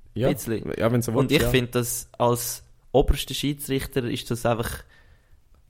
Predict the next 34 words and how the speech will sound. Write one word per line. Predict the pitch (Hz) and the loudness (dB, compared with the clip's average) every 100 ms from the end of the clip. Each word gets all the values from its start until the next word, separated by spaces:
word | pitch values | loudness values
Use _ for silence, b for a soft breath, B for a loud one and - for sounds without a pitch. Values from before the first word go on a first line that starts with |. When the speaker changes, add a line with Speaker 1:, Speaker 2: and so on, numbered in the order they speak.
| - - - _ _ _ - | -20 -20 -20 _ _ _ -10
Speaker 2:
ist | 120 123 | -6 -6
das, | 110 - 104 | -6 -8 -10
das | 110 - | -10 -6
geht | 104 98 | -4 -2
nicht. | 120 123 - - _ - | -4 -8 -12 -20 _ -4
Also | 113 107 | -4 -2
den | 160 | 0
Sieg | 160 143 151 143 | 2 2 2 0
müsstest | 139 - - | -4 -4 -2
du | 113 | -2
gerade | 113 | -2
entlassen. | 110 95 92 117 - _ _ _ _ - _ - | -4 -4 -4 -6 -16 _ _ _ _ -20 _ -4
Speaker 1:
Ja, | 95 95 | 0 0
also | - 107 101 | 0 0 2
Speaker 2:
Also | - 139 | 2 4
ohne | 120 185 | 4 4
Sche-, | 180 175 | 4 2
also | - 123 | 2 0
das | 151 156 | 0 -2
ist | 156 | -2
meine | 147 147 | 0 2
Meinung. | 170 208 190 - b b b b - | 2 0 -4 -10 b b b b 2
Weil | 156 165 - b b b - | 4 4 0 b b b -2
am | 147 | -2
Schluss, | - 180 - - - _ - | 4 4 4 0 -8 _ -8
ich | 147 180 180 | -2 0 2
jetzt | 160 - | 0 0
als, | 131 135 - - _ - | 0 0 -4 -12 _ -2
gut, | 127 123 | -2 0
ich | - | -4
bin | 120 120 | -2 0
mega | 123 120 117 | 0 2 0
getrimmt | - 131 131 123 | 0 -2 -2 -4
auf | 120 - - | -4 -6 -10